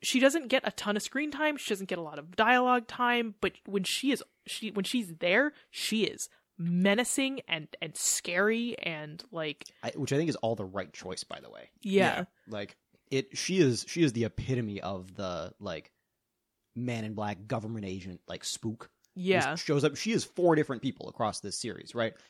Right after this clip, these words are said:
Speaker 2: Every time she shows up, she's smiley, she's happy, someone dies. Some, you open a door and she is behind it, and we, the viewers, are like,
Speaker 1: <clears throat>
Speaker 2: "Fuck no." 'Cause
Speaker 1: Yeah.
Speaker 2: she only shows up when shit's going down.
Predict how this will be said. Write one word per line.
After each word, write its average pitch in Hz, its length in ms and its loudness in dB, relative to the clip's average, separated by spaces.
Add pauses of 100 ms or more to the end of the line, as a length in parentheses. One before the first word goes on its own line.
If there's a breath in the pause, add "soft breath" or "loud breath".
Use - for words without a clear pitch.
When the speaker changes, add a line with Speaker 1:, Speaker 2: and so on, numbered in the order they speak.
(160 soft breath)
Speaker 2:
Every 156 240 4
time 160 180 0
she 143 140 -8
shows 139 300 0
up, 156 160 -4
she's - 180 -6
smiley, 165 380 0
she's - 160 -8
happy, 147 400 2 (180 soft breath)
someone 135 540 0
dies. 110 360 -4 (160)
Some, 156 280 0
you 135 240 -2
open 156 300 6
a 147 60 6
door 131 300 4
and 113 160 0
she 131 200 -2
is 127 120 4
behind 120 340 -2
it, 170 140 2
and 123 240 -2
we, 156 220 2
the 135 100 4
viewers, 120 400 2
are 101 100 -4
like, - 240 -10
Speaker 1:
<clears throat> - 80 -18
Speaker 2:
"Fuck 135 540 8
no." 117 380 0 (340 soft breath)
'Cause - 100 2
Speaker 1:
Yeah. 165 100 4
Speaker 2:
she 165 220 2
only 156 400 6
shows 139 340 4
up 127 220 2
when 113 160 -4
shit's - 260 -6
going 104 240 -6
down. 78 320 -6